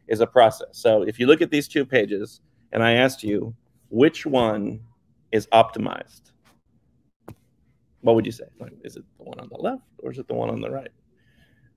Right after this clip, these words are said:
Well, the truth is there's no way to know because optimization is a process. There's not, like, a, a badge that you put on your site that's like, "Hey, you're visiting an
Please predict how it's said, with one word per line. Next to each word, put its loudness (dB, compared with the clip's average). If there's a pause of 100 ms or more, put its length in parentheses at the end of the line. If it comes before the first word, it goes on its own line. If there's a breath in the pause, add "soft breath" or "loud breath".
(160)
Well, -2
the 0
truth 2
is 0
there's 2
no 4
way -2
to -8
know -2
because -8
optimization -6
is -10
a -8
process. -4
There's -8
not, 0
like, -2
a, -4 (200 soft breath)
a 2
badge 2
that -6
you -8
put -6
on -4
your -8
site -10
that's -10
like, -6
"Hey, -4
you're 0
visiting 0
an -2